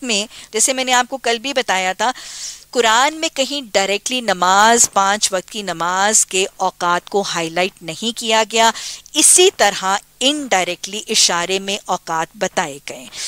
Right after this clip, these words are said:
यहाँ पर पंजगाना नमाज का हुक्म आ रहा है, या तो जो ये कहा जा रहा है कि इन औकात पे, अ, जिक्र करो, तो इसका मतलब पांच वक्त की नमाज है या पांच वक्त की नमाज के बाद के अज़कार हैं। और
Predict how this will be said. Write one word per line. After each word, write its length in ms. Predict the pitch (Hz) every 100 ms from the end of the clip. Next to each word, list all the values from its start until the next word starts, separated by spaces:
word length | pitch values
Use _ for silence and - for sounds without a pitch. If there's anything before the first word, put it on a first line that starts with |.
| - -
यहाँ 320 | 196 196 233 -
पर 120 | 208
पंजगाना 680 | - 185 160 180 175 196 208
नमाज 460 | 190 151 160 -
का 100 | 214
हुक्म 380 | 202 220 247 240
आ 160 | 226 226
रहा 120 | 226
है, 120 | 226 - - - -
या 160 | 190 208
तो 180 | 220
जो 120 | 202 202
ये 180 | 196
कहा 280 | 202 208 202
जा 220 | 202 196
रहा 80 | 190
है 60 | 202
कि 120 | 196
इन 260 | 202 220 214
औकात 320 | 202 196 196 -
पे, 140 | 214
अ, 100 | - _ _ 180
जिक्र 540 | 175 170 202 190 233
करो, 320 | - 226 233 - - -
तो 80 | 208
इसका 260 | 202 220
मतलब 380 | 196 185 - 254 - _ -
पांच 320 | 185 226 -
वक्त 140 | 170 -
की 80 | 190
नमाज 440 | 185 156 139 139 160
है 140 | - - - 202
या 300 | 214 233 240 -
पांच 320 | 202 214 -
वक्त 140 | 208 -
की 120 | 226
नमाज 380 | 190 170 175 -
के 120 | 196
बाद 260 | 175 170 -
के 180 | 196
अज़कार 560 | - 175 - - 156 151
हैं। 180 | 151 160 - -
और 180 | 208 202